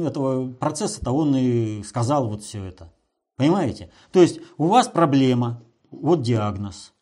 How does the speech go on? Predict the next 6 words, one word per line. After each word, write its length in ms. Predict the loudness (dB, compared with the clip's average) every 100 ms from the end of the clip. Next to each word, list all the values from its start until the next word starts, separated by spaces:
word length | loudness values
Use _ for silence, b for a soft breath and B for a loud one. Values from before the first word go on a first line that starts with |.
| _ _ _ _
У, 460 | 0 4 4 2 2
надо 300 | 2 2 0
этот, 440 | 0 2 0 0
э, 440 | 0 2 2 2 0
эту 140 | -2
проблему, 640 | -2 0 0 -2 -4 -6